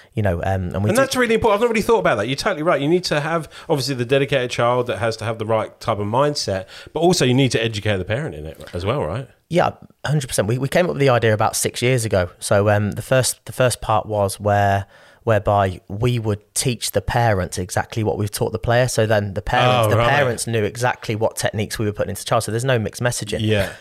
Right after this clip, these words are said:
Speaker 1: And then we evolved it into modules, like you say, and, um, educating the parents has been massive. And sometimes educating the parents is actually the difference between their child being better and not being better.
Speaker 2: Yeah, because they're probably more engaged at home,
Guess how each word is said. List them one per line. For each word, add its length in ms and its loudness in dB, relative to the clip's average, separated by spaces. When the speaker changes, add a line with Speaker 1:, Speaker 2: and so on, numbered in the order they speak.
Speaker 1:
And 140 0
then 120 4
we 140 4
evolved 360 2
it 40 0
into 300 -2
modules, 500 -2
like 140 2
you 60 -6
say, 260 2
and, 160 2
um, 160 2
educating 380 0
the 80 0
parents 360 2
has 100 -2
been 180 0
massive. 340 0
And 200 0
sometimes 440 0
educating 400 0
the 60 -2
parents 380 2
is 80 0
actually 220 -2
the 80 -2
difference 340 -4
between 180 0
their 140 2
child 380 0
being 180 0
better 360 -2
and 100 0
not 240 -2
being 140 -2
better. 320 -8
Speaker 2:
Yeah, 280 2
because 300 2
they're 100 4
probably 220 4
more 180 4
engaged 340 2
at 120 -2
home, 420 -2